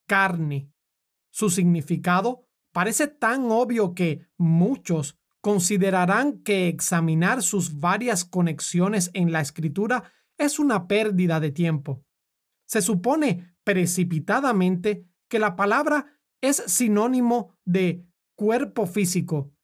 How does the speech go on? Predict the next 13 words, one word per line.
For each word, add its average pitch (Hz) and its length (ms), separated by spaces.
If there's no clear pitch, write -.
y 233 160
no 226 240
se 285 180
procura 202 680
indagar 175 560
más 175 320
allá. 151 360
Pero, 165 380
en 185 280
realidad, 160 760
en 208 300
la 185 160
Escritura, 180 840